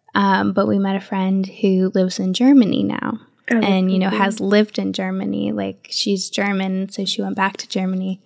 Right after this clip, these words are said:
Speaker 1: And so she lives in Germany now. And so it's like, okay, one day <laughs> when we go to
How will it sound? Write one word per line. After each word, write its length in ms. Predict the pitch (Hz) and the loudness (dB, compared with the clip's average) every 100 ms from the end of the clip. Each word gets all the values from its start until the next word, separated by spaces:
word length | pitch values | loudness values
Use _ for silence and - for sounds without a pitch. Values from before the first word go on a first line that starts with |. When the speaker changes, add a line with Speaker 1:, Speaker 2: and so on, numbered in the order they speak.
| _ - - _ - | _ -20 -20 _ 0
Speaker 1:
And 420 | 208 202 196 196 | 4 4 4 0
so 280 | 190 - 202 | 0 2 2
she 260 | 190 - 220 | 2 2 2
lives 260 | 226 226 | 4 2
in 140 | 214 202 | 2 4
Germany 420 | 214 247 269 214 | 6 8 8 6
now. 220 | 202 202 | 2 0
And 180 | 196 202 | 2 2
so 120 | 214 | 2
it's 180 | 196 - | -2 -2
like, 120 | 196 | -4
okay, 280 | - - 220 | -2 2 4
one 360 | 196 202 220 262 | 4 6 8 10
day 340 | 226 190 190 | 8 6 6
<laughs> 300 | - - - | 4 -4 4
when 340 | 254 240 240 214 | 8 8 8 8
we 480 | 240 233 240 247 _ - | 8 8 6 2 _ -4
go 160 | 214 202 | 4 6
to 140 | 233 | 6